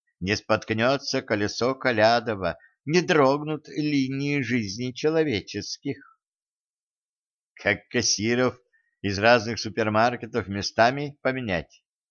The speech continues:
усмехнулась Роксолана. «Люди окажутся другие,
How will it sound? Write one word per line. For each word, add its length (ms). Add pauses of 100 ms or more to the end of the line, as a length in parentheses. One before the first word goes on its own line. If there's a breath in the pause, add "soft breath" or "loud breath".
(160)
усмехнулась 720
Роксолана. 800 (920)
«Люди 420
окажутся 760
другие, 680